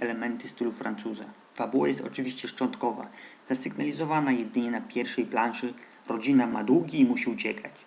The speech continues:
Dalej obserwujemy już tylko szaloną podróż rodziny, bez ładu, składu i sensu, będącą pokazem ulubionych sztuczek reżysera.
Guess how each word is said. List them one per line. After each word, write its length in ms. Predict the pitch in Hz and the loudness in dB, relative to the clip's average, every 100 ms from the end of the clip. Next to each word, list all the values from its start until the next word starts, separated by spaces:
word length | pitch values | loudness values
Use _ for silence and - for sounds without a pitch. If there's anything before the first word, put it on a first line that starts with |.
| - - | -18 0
Dalej 240 | 135 151 | 2 2
obserwujemy 540 | 151 147 131 131 139 | 0 2 6 8 10
już 160 | 135 131 | 8 6
tylko 200 | 131 127 | 0 0
szaloną 500 | - 165 160 147 131 | 2 2 4 4 4
podróż 440 | 131 143 127 123 | 4 4 4 4
rodziny, 420 | 127 127 123 127 127 | 4 4 6 6 6
bez 260 | - 131 | 4 2
ładu, 300 | 151 170 156 | 4 2 2
składu 420 | 127 - 143 131 | -4 0 2 6
i 80 | 127 | 6
sensu, 460 | 123 139 135 131 151 | 4 4 4 4 -4
będącą 580 | - 135 147 147 151 139 | 6 6 6 2 0 0
pokazem 460 | 127 139 127 131 - | 2 2 0 -2 2
ulubionych 500 | 156 151 165 135 127 | 0 4 4 4 2
sztuczek 360 | - 131 123 | -2 -2 -2
reżysera. 540 | 120 117 107 104 104 | -2 -4 -4 -8 -10